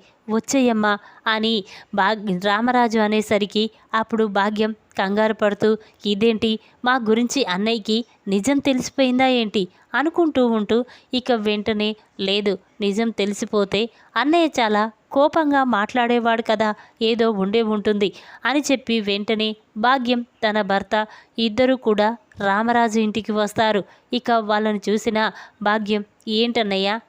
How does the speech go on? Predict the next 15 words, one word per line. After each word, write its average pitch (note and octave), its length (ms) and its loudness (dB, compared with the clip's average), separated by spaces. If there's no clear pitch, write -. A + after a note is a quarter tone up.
నాతో C4 300 0
ఏదో B3 320 2
మాట్లాడాలన్నారు, A3+ 920 2
చెప్పండి" B3 400 0
అనేసరికి G#3+ 640 -2
అప్పుడు D4+ 340 2
రామరాజు G#3 680 0
చాలా A3 240 2
కోపంగా G#3 460 2
వెంటనే A#3 440 0
భాగ్యం A3 380 0
చెంప G#3+ 340 -2
పగలగొట్టి, G#3+ 720 0
"ఏం A3 200 2
మాట్లాడావ్? G#3 540 0